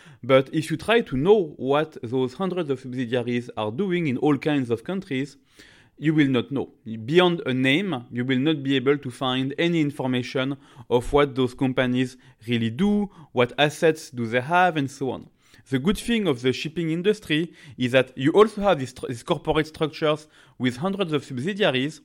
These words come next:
but it turns out that because this,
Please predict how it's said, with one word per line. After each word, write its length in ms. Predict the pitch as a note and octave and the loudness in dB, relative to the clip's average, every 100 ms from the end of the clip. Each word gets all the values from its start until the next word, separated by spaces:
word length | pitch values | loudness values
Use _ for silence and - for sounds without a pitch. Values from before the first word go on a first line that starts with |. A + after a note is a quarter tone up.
| _ _ _ - | _ _ _ -20
but 440 | - C3+ C#3+ - - | 2 4 4 0 -8
it 140 | - D#3 | -8 2
turns 280 | A#3 G#3+ E3 | 2 2 4
out 400 | C#3 C3+ D3+ C3 | 4 4 0 -4
that 320 | B2 B2 B2 - _ _ _ B2+ | 0 0 0 -18 _ _ _ -8
because 380 | C#3 D#3 A#3 F3+ | -8 0 0 0
this, 160 | D#3+ | -4